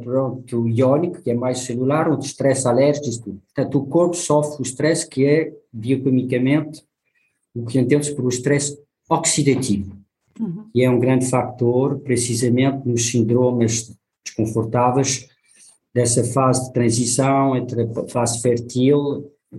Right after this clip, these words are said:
Speaker 1: perimenopausa e a menopausa, o climatério, vá. Portanto, sim,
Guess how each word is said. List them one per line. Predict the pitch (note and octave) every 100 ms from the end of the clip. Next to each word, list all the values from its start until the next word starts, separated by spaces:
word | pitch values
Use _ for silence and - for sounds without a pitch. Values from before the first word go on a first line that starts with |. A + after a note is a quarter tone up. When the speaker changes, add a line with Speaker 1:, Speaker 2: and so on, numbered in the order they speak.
| -
Speaker 1:
perimenopausa | A2+ A#2 A#2 A2+ A2+ B2+ C3+ C#3+ C3+ C3 C3 -
e | A#2 A#2+
a |
menopausa, | A#2 A#2 A2+ A#2 C3 C3+
o | A2
climatério, | G#2+ G#2 - D#3 C#3 G2+
vá. | A#2 C#3+ - _ _ - - - _ _ _ _ _
Portanto, | C3+ B2
sim, | - D#3 C3+ - -